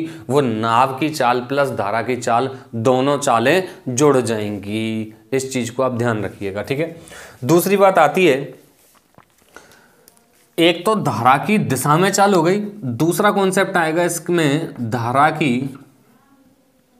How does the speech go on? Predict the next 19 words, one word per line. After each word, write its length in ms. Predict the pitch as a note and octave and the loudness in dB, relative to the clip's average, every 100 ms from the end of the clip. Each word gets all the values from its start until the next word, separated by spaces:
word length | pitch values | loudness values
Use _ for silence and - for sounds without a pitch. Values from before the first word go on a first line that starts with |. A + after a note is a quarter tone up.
| _ _ _ _ _ _ _ _ _ - | _ _ _ _ _ _ _ _ _ -12
धारा 420 | A#2 G#2 G#2 C3+ | -6 -2 0 0
की 420 | C#3 C#3 A2+ B2 - - _ _ _ _ _ _ _ _ | 0 -2 -2 -6 -10 -20 _ _ _ _ _ _ _ _
विपरीत 760 | - A2 G#2+ C#3 C#3 D#3 F#3 G3+ | -12 -6 0 0 2 0 0 0
दिशा 340 | F#3+ C#3 C3+ A#2 | -2 -2 -2 -2
में 200 | A#2+ A#2 | -4 -6
चाल, 340 | - F#2 - - - _ _ _ - _ _ G#2+ | -8 -8 -10 -20 -20 _ _ _ -20 _ _ -8
विपरीत 580 | A2 C#3 C#3 E3 F3+ F3+ | -2 -2 0 -2 -2 -2
दिशा 300 | B2 A#2+ G#2+ | -4 -4 -4
में, 100 | G#2+ | -4
अपोजिट 560 | - D3 F3+ F#3+ G3+ E3 | 0 0 2 2 2 2
डायरेक्शन 440 | B2 A2 G#2 - | 0 0 -4 -8
में, 500 | G2 F#2 F#2+ - - | -8 -10 -12 -14 -8
विपरीत 500 | A2+ A#2 C3+ D3 F3 F3+ | -8 -6 -4 -2 -2 -4
दिशा 360 | B2 A#2 A#2 | -4 -2 -2
में 420 | A#2 C3 G3 G3+ - - - - | 0 0 -2 -4 -14 -20 -20 -10
चाल, 280 | - G2 - - - - _ - - | -6 -4 -6 -16 -20 -20 _ -16 -8
ये 200 | A2+ C3 | -4 -4
समझना 480 | C3 B2+ A#2+ A#2+ A#2+ | -4 -6 -4 -6 -4
आप। 260 | A2+ A#2 | -6 -10